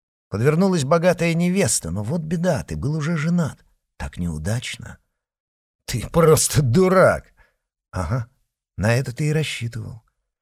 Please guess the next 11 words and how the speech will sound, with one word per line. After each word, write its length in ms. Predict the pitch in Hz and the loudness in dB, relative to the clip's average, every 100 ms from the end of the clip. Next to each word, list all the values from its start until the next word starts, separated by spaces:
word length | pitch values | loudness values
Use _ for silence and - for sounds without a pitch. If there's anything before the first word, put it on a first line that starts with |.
| _ _ | _ _
В 80 | - | 0
твоем 300 | 143 170 165 | 2 2 2
плане 300 | 185 180 170 | 2 4 4
мне 160 | 160 | 2
предстояло 580 | 151 156 - 156 165 156 | 0 -2 0 2 2 2
сыграть 460 | - 147 143 147 - | 0 -2 0 -2 -2
свою 400 | - 131 127 113 | -4 -4 -4 -6
роль, 260 | 67 - _ _ _ - | -8 -12 _ _ _ -2
роль 240 | 151 156 | 2 2
олуха, 500 | 101 69 - - - _ _ _ | 2 -2 -10 -14 -18 _ _ _
который 440 | - 92 127 107 | -8 -4 -2 -4